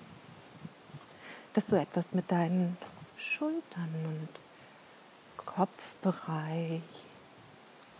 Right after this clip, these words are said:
Nacken und Atmung, vielleicht sogar auch, dass du fühlst,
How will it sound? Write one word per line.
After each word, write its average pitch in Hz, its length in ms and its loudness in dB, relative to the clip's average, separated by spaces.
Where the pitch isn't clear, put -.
Nacken 160 720 -2
und 185 240 0
Atmung, 165 600 4
vielleicht 247 260 8
sogar 269 240 4
auch, 247 440 -2
dass - 200 -6
du 180 60 -4
fühlst, - 420 4